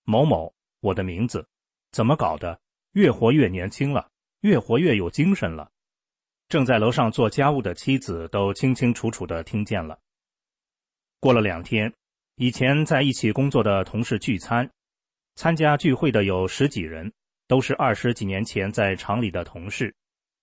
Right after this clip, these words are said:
厂子倒闭后，大家都各奔东西，有些人已很久未谋面了。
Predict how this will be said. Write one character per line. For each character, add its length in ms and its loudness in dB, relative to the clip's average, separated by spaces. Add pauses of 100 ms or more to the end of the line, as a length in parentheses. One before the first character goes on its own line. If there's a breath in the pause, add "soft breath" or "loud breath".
(400)
厂 220 2
子 140 2
倒 160 4
闭 180 2
后， 300 2
大 180 2
家 220 2
都 300 2
各 260 2
奔 180 0
东 160 0
西， 300 -4 (400)
有 160 4
些 160 2
人 340 2
已 160 0
很 240 2
久 240 0
未 200 2
谋 180 -4
面 180 0
了。 140 -10